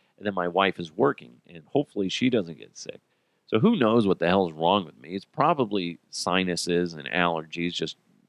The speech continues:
wreaking havoc on our bodies, but I just did snot in the microphone. I'm sorry. <laughs> That was my mouth. <laughs> By the way, I don't know about you.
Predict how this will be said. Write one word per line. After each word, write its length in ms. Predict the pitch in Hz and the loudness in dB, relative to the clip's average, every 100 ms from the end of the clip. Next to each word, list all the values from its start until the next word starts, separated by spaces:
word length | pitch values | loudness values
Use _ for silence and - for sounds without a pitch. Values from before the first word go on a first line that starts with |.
| _ 69 | _ -10
wreaking 340 | 90 92 95 80 | -6 -4 -6 -6
havoc 460 | - 92 82 80 | -4 -2 -4 -4
on 160 | 87 78 | -4 -4
our 120 | 69 | -4
bodies, 480 | - 90 82 62 - | -2 -2 -2 -8 -12
but 160 | - 58 _ _ _ - _ _ _ _ _ | -12 -12 _ _ _ -20 _ _ _ _ _
I 100 | 104 | -14
just 200 | 92 92 - | -14 -16 -8
did 160 | 110 101 | -4 -4
snot 420 | - 120 95 104 - | -4 -2 -2 -2 -6
in 140 | 127 | -8
the 120 | 127 | -8
microphone. 640 | 110 - 117 - 151 151 123 | -6 -6 -8 -6 -4 -2 -4
I'm 160 | 147 | -6
sorry. 520 | 151 - 123 117 156 - _ _ _ _ | -6 -8 -10 -4 -6 -6 _ _ _ _
<laughs> 120 | - - _ - - _ _ - - - - - - _ _ - | -8 -8 _ -14 -14 _ _ -18 -18 -18 -16 -18 -18 _ _ -12
That 80 | 95 | -10
was 120 | 76 | -10
my 100 | 73 | -18
mouth. 680 | 69 69 _ _ _ - - _ _ _ _ _ _ _ _ _ _ - - _ | -20 -20 _ _ _ -8 -8 _ _ _ _ _ _ _ _ _ _ -16 -16 _
<laughs> 80 | - _ - - _ - - _ - _ _ _ _ _ _ _ _ _ _ _ _ | -8 _ -10 -10 _ -20 -20 _ -20 _ _ _ _ _ _ _ _ _ _ _ _
By 140 | 123 131 | 4 6
the 100 | 110 | 6
way, 280 | 95 78 - _ _ _ _ - | 4 0 -8 _ _ _ _ 0
I 100 | 120 | 4
don't 120 | 131 | 6
know 160 | 123 117 | 6 6
about 240 | 107 98 | 6 4
you. 300 | 95 104 | 2 0